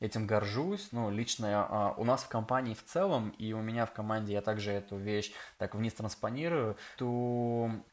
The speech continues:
оков нету каких-то рамок. У нас достаточно у всех ребят развязаны руки. Этот Брэнквад — это целая площадка, целая платформа, где ты можешь сам зарабатывать себе имя, где ты можешь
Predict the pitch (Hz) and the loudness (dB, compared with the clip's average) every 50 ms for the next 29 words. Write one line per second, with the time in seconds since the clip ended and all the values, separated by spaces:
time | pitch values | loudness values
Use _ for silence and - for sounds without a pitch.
0 | - 113 113 - - 131 139 139 - - 120 120 120 120 104 98 107 107 101 - | 2 2 2 2 2 2 2 2 2 0 0 0 0 0 -2 -4 -6 -6 -4 -4
1 | 110 104 110 113 113 104 101 95 98 104 104 110 - 113 - 131 117 - - - | 0 2 4 4 4 2 0 -2 -4 -4 -4 -4 -4 -4 -4 -2 -2 -2 -4 -4
2 | 120 113 107 104 - - 139 147 143 - 120 110 120 117 107 107 110 107 107 110 | -4 -4 -4 -6 -4 -2 -2 -2 -2 -2 0 2 2 2 4 4 2 4 4 4
3 | 107 101 104 101 107 110 135 175 - - 110 123 - - - _ - - _ _ | 2 2 2 -2 -2 -2 -4 -4 -4 -6 -8 -8 -10 -16 -20 _ -20 -20 _ _
4 | _ _ - - - 95 95 - - - 110 104 113 110 107 113 120 120 120 104 | _ _ -12 -10 -8 -8 -8 -8 -6 -6 -4 -2 -2 0 2 2 2 2 0 -2
5 | 101 - - 113 110 101 98 - - 98 104 - - - - 131 143 - - - | -4 -2 -2 0 0 -2 -2 -2 -4 -4 -4 -4 -2 0 2 2 2 2 0 -6
6 | 107 - - 113 110 104 - - - - - - 120 127 135 131 113 104 98 98 | -8 -4 -2 -2 -2 -2 -2 -4 -6 -6 -4 0 2 2 2 2 0 -2 -4 -4
7 | 98 95 - 107 104 107 110 107 104 - - - - - - - - - - 120 | -6 -4 -4 -2 0 0 0 0 0 -4 -6 -10 -16 -18 -20 -16 -10 0 4 4
8 | 107 107 104 101 104 98 98 104 104 98 98 - 104 101 104 - - - 110 104 | 4 4 4 2 0 0 4 4 4 4 4 0 -6 -8 -6 -6 -4 -2 -2 0
9 | 104 98 98 98 117 139 147 147 143 143 143 143 - - - - - - 110 107 | 0 0 0 0 0 0 0 0 -2 -2 -2 -4 -8 -12 -16 -16 -6 -4 -4 -4
10 | - - 104 104 110 107 101 | -2 -4 -2 -2 -2 -2 -2